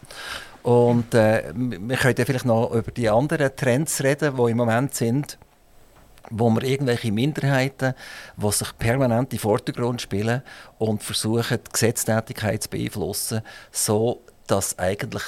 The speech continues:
Speaker 2: das Grosse, und da sind wir dann vielleicht wieder bei Philosophie zurück,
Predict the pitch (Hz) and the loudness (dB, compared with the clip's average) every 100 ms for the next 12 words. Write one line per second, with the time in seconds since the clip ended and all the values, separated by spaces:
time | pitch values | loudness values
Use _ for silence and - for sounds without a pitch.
0 | - - - - - - 110 123 131 156 | -10 -8 -6 -8 -6 -4 2 6 6 4
1 | - 135 90 - - 107 117 127 110 110 | 4 4 2 0 -10 -2 2 4 4 4
2 | 123 127 - 110 117 101 98 95 110 120 | 4 2 2 0 2 4 2 2 0 0
3 | - 135 135 - | 4 6 4 0